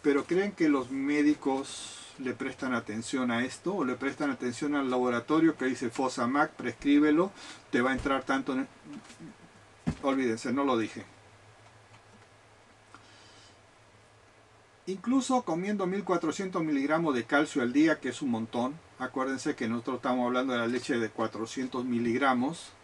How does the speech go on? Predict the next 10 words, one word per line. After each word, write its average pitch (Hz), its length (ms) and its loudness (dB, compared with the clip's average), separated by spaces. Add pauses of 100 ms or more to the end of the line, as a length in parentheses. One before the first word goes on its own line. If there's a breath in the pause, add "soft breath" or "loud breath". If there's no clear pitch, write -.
(640 loud breath)
puede 208 280 6
perder 170 420 4
cuatro 196 400 2
por 147 200 0
ciento 156 540 2
de 120 80 0
su 135 160 -4
masa 147 380 0
cor-, 127 180 -4 (360)
corporal 143 680 4